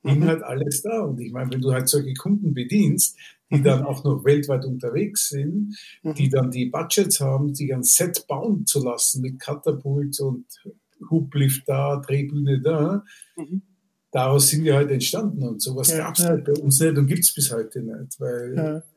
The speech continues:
Speaker 1: es gibt keine Band, äh, die sich das bauen lässt.
Speaker 2: Mhm, mhm, mhm,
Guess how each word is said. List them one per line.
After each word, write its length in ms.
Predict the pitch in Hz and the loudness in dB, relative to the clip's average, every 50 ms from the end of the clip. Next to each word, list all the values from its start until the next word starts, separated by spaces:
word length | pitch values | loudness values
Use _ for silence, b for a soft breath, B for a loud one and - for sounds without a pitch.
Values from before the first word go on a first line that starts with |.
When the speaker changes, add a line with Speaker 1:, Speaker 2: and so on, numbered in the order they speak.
| _ _ | _ _
Speaker 1:
es 120 | - - - | -8 -6 -4
gibt 340 | - 170 170 - - - | -4 -4 -4 -6 -10 -6
keine 280 | - - 135 135 135 135 | -2 2 4 4 4 4
Band, 460 | 135 139 127 123 113 110 110 - - - | 4 2 2 2 0 -2 -4 -6 -4 -2
äh, 280 | 160 135 123 127 120 | -2 0 0 -2 -4
die 160 | - - 143 | -4 -2 -2
sich 260 | 127 - - 143 135 - | 0 0 0 0 -2 0
das 260 | 139 127 - - - | 2 2 2 2 0
bauen 260 | 131 151 202 202 165 | 0 2 2 4 2
lässt. 440 | - 107 95 - - - - - - | 2 0 0 2 2 2 2 2 2
Speaker 2:
Mhm, 440 | 147 143 135 143 170 - 196 208 190 - _ - | 2 2 2 0 -4 -6 -6 -8 -8 -8 _ -2
mhm, 300 | 185 180 175 - 185 180 - - | -2 -2 -2 -2 -4 -4 -4 -4
mhm, 280 | 185 165 135 165 185 | -4 -2 -2 -2 -4